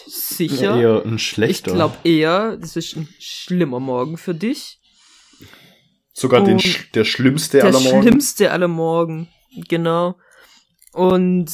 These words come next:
Speaker 1: ähm, ja, eben fragt, wo sie war und die sagt eben hier, äh, ja, oben Kamine sauber machen. Also sie sagt's nicht ganz, weil sie gleich unterbrochen wird. Und, ähm, ja, sie wird unterbrochen von einem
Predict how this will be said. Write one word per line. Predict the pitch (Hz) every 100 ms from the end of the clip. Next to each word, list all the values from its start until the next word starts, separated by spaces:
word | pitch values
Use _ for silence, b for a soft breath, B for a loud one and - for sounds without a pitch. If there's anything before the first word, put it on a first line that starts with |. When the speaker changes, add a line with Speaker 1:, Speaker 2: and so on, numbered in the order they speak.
| -
Speaker 1:
ähm, | 180 170 -
ja, | 175 165 151 -
eben | 151 160 156 147
fragt, | - 139 -
wo |
sie | - 139 127
war | 139 175
und | 202
die | 180
sagt | 170 160
eben | 120 151 160
hier, | 175 165
äh, | 147 156 143 143
ja, | 131 -
oben | 165 190
Kamine | 180 156 165 214
sauber | 220 214 220 240
machen. | 226 254 285 285 294 -
Also | 165 -
sie | 160 185
sagt's | 160 -
nicht | 170 -
ganz, | - 156 294 -
weil | 165
sie | 160
gleich | 151 151
unterbrochen | 143 - 156 233
wird. | 233 285 - B B B B B B B B _ -
Und, | 180 185 185 190 185 185 185 185 - - - -
ähm, | 160 170 175 175 180 180 185 _ _ _
ja, | 214 208 151 147
sie | - 202
wird | 185
unterbrochen | 190 175 - 175 226
von | - -
einem | 156 196